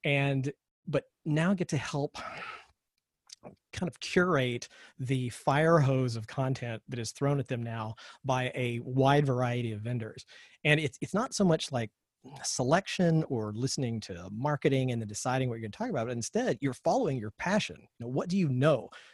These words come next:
You're your, your core is still the fact that you're not gonna talk about something unless you've installed it and taken it apart and customized it and figured out whether the thing is actually good or not.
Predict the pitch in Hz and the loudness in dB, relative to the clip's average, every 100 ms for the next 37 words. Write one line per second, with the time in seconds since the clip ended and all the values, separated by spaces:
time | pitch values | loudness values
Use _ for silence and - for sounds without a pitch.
0 | - 143 135 135 135 - - _ - 135 | 0 2 4 2 0 -6 -20 _ -2 0
1 | 123 120 - 120 110 - - 220 165 117 | 0 -2 -4 -4 -6 -6 0 2 2 0
2 | 107 123 110 - - 220 117 110 - 113 | -4 -6 -6 -2 4 4 4 0 -4 -4
3 | 98 101 - _ - 135 135 127 131 160 | -4 -10 -16 _ -10 -4 0 2 2 2
4 | 147 113 110 98 98 98 - 113 113 117 | 0 -4 -6 -6 -8 -10 -8 -6 -6 -6
5 | 117 - 117 110 135 - 131 127 127 113 | -6 -6 -8 -4 -4 0 2 2 2 -2
6 | - 120 - 135 139 123 117 135 120 113 | -4 -4 0 0 0 -2 -2 -2 -2 -2
7 | 135 120 151 139 139 123 110 117 120 131 | -4 -2 0 0 0 -2 -2 -4 -4 -4
8 | 131 127 - 143 131 123 123 135 143 123 | -4 -4 -2 0 2 0 0 2 2 0
9 | 110 135 135 117 117 - 107 107 151 214 | -2 0 0 0 -2 -4 -6 -4 -2 0
10 | 101 92 101 | -2 -8 -14